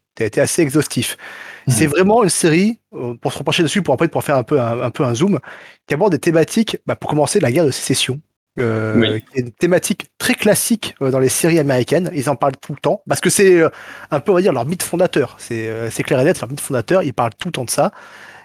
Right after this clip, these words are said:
Speaker 1: Et, euh, avec cette histoire de, de gouvernement central, l'Alliance, qui est un peu mal définie, on sait que c'est des Américains alliés aux Chinois, a priori, d'après le drapeau et d'après la langue que les gens parlent.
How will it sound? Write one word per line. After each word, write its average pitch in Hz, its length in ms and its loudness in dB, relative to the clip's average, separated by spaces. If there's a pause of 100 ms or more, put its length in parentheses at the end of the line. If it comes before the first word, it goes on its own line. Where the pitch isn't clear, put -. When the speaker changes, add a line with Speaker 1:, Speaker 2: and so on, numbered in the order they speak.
(140)
Speaker 1:
Et, 151 140 4
euh, 120 1120 2
avec 160 260 0
cette - 120 -10
histoire 180 240 0
de, 135 280 0
de 135 180 0
gouvernement 160 500 2
central, 180 500 0
l'Alliance, 139 460 2
qui 131 100 -4
est - 20 0
un 131 80 0
peu - 140 -4
mal 208 180 0
définie, 180 460 -2 (320)
on 147 80 2
sait 202 120 2
que - 60 0
c'est 156 60 2
des 139 80 2
Américains 165 460 2
alliés 147 200 2
aux 139 120 4
Chinois, 190 440 2
a 190 60 2
priori, 180 380 2
d'après 165 240 0
le 160 40 0
drapeau 196 360 2
et 165 40 6
d'après 160 200 2
la 143 60 4
langue 180 200 2
que 156 100 -4
les 139 80 2
gens 127 140 -4
parlent. 185 320 0